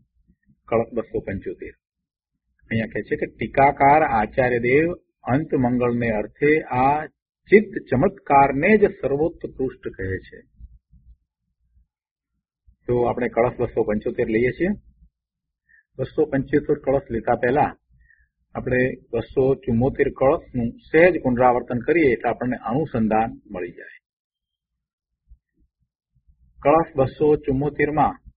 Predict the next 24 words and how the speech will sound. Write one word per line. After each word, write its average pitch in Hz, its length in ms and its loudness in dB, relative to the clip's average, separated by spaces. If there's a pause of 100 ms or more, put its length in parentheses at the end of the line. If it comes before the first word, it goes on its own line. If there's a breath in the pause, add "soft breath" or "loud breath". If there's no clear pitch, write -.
(920)
એ 143 100 4
વાત 127 260 2
આવી 123 300 0 (2000)
કે 143 80 -2
જેમ 160 240 2 (200)
અગાઉ 151 340 6 (280)
કળશ - 280 -2
બસો 131 300 0
તોતેર 120 400 -2
માં 143 140 -4
જે 139 160 0 (920)
વાત 123 260 0
કરી 156 260 0
હતી 120 200 -4
એવા 156 180 0
જ 117 100 -4
ભાવમાં 117 500 0
એ 113 40 -2
વાત 113 260 -4
કરી 135 260 -6 (1040)
કે 180 160 0 (1400)
એક 220 260 10
તરફથી 185 480 2
જોઈએ 170 400 4